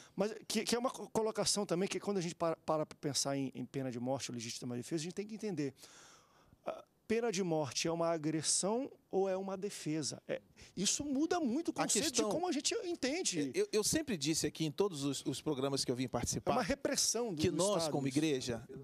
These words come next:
Speaker 2: poderíamos e deveríamos, eu acredito nisso, e já falei isso aqui várias vezes, que a igreja não deveria se envolver com essa questão que tão se envolvendo, que as pessoas se envolvem com política. Pegam lá o camarada que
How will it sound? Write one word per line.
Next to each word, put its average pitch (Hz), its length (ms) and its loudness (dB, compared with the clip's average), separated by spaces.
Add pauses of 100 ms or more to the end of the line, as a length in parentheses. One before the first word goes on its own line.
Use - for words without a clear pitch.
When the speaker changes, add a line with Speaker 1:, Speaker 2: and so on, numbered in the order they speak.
(100)
Speaker 2:
poderíamos 180 760 2
e 170 80 0
deveríamos, 151 800 0
eu 175 80 4
acredito 170 520 -2
nisso, 151 520 -2
e 139 80 -6
já 151 120 2
falei 143 220 0
isso 139 140 -2
aqui 127 100 -12
várias 123 300 -2
vezes, 123 340 -4 (220)
que - 80 -6
a - 20 -6
igreja 170 240 -2
não 165 140 -4
deveria 151 360 0
se 151 140 -6
envolver 139 640 -4
com - 80 -6
essa 151 160 -4
questão 135 400 -4
que - 100 -20
tão 135 180 -4
se 135 140 -4
envolvendo, 127 340 -6
que - 80 -4
as 120 120 -2
pessoas 131 260 -4
se - 80 -4
envolvem 127 240 -2
com 143 100 -8
política. 123 540 -6 (640)
Pegam 170 360 0
lá 147 260 2
o 139 80 -2
camarada 135 560 2
que 139 320 -2